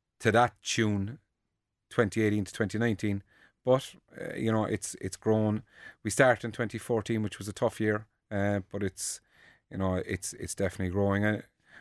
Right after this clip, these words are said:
we don't necessarily chase the big, huge new fit outs. We like the refurb work. We, we concentrate on small work. We're very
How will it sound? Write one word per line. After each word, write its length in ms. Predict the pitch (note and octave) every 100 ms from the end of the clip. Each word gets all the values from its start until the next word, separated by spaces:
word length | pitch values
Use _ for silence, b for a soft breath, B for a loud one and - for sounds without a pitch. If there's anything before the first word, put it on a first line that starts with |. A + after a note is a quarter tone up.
| b
we 300 | B2 - A2
don't 280 | B2+ A#2 A2
necessarily 600 | A#2+ G#2 - A#2 G#2 G2+ _
chase 460 | - B2 A2 - - _ _ -
the 60 |
big, 260 | F2 A#2+ G2+
huge 440 | G#2+ G#2+ G2 - -
new 220 | G#2 A2
fit 220 | - G#2+
outs. 340 | G2 F#2+ - - B B B B
We 80 | G2+
like 200 | G#2+ G2+
the 80 | G#2+
refurb 460 | A2 F#2+ G#2+ G2
work. 360 | G2+ G2 - - b b b -
We, 180 | A2 G2 E3
we 140 | G#2+
concentrate 500 | - A2+ G#2 F#2+ G#2
on 80 | G2
small 340 | - A2 G#2
work. 240 | G2+ G2 -
We're 100 | F#2 G#2 A2+ A#2+
very 440 | G2+ A#2 A2 G2+